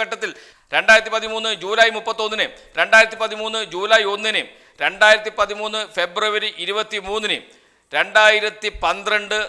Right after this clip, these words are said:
നവംബർ ആറിന്, നം-, രണ്ടായിരത്തി പന്ത്രണ്ട് ഒക്ടോബർ നാലിന്, രണ്ടായിരത്തി പന്ത്രണ്ട് സെപ്റ്റംബർ പതിനേഴിന്. ഇങ്ങനെ വിവിധ സമയങ്ങളിൽ കേന്ദ്രത്തിന് മഴക്കെടുതി,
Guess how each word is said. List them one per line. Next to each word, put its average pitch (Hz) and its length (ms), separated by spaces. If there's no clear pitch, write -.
നവംബർ 202 360
ആറിന്, 208 260
നം-, 190 180
രണ്ടായിരത്തി 208 500
പന്ത്രണ്ട് 208 420
ഒക്ടോബർ 208 360
നാലിന്, 196 340
രണ്ടായിരത്തി 185 480
പന്ത്രണ്ട് 180 560
സെപ്റ്റംബർ 180 460
പതിനേഴിന്. 170 480
ഇങ്ങനെ 185 260
വിവിധ 190 360
സമയങ്ങളിൽ 196 640
കേന്ദ്രത്തിന് 196 560
മഴക്കെടുതി, 196 640